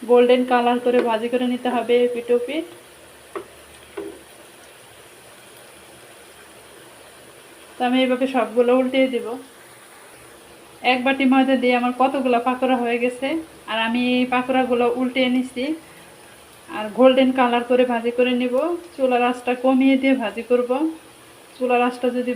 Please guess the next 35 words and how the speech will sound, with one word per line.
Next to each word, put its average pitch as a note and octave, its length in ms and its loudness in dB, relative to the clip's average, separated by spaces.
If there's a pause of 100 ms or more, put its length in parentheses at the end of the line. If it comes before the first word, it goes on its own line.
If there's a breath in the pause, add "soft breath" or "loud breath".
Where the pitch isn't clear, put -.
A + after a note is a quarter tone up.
বাড়িয়ে B3 280 2
দিয়ে B3+ 180 2
ভাজি A#3+ 260 -4
করি C4+ 160 0 (100)
তাহলে B3 300 0
কিন্তু B3 260 -4 (100)
আমার A#3+ 240 -4
উপরেরটা B3+ 440 -2 (1300)
পুড়ে C#4 340 -4
ধরবে A#3 260 0 (100)
আর B3+ 160 0
ভিতরে A#3+ 380 2
কাঁচা C4+ 320 -2
থেকে B3+ 260 2
যাবে। B3 180 0 (120)
সেই B3+ 160 2
জন্য A#3+ 140 -4 (120)
চুলার B3+ 260 -2
আঁচটা A#3+ 280 -6 (100)
কমিয়ে B3+ 380 2
দিয়ে A#3+ 160 -2 (640)
ভাজি A#3+ 280 -2
করে B3 220 2
নিতে B3 160 -4
হবে। B3 280 -4 (640 loud breath)
এপিঠ B3 280 -2
ওপিঠ B3+ 360 0
গোল্ডেন A#3+ 400 0
কালার A#3 320 -2
করে A#3+ 240 -2
ভাজি A#3 240 -8
করব। A#3+ 160 -6 (100)
আর A#3 160 -4
দেখেন A#3+ 280 -4
দারুণ A#3+ 260 0